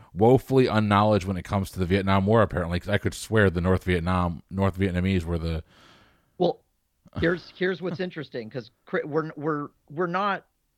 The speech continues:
Speaker 2: well, I don't wanna say we're not wrong, 'cause we're wrong, but, uh,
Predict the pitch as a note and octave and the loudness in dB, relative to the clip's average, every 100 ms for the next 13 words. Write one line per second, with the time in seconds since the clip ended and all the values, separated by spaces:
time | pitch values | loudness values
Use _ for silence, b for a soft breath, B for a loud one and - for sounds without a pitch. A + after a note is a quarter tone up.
0 | _ _ _ _ _ _ _ - E3 D#3 | _ _ _ _ _ _ _ -2 2 2
1 | D3+ C#3+ - B2+ B2 A2+ B2 A2+ A2 A2+ | 0 -4 -4 -4 -2 -2 -2 -2 -4 -10
2 | A2 G#2+ D3+ C3+ A2+ G#2+ A#2 G2+ b b | -10 -2 0 2 0 -2 -4 -4 b b
3 | b b b b - C3 A#2+ A#2+ A2 | b b b b 0 2 2 0 -2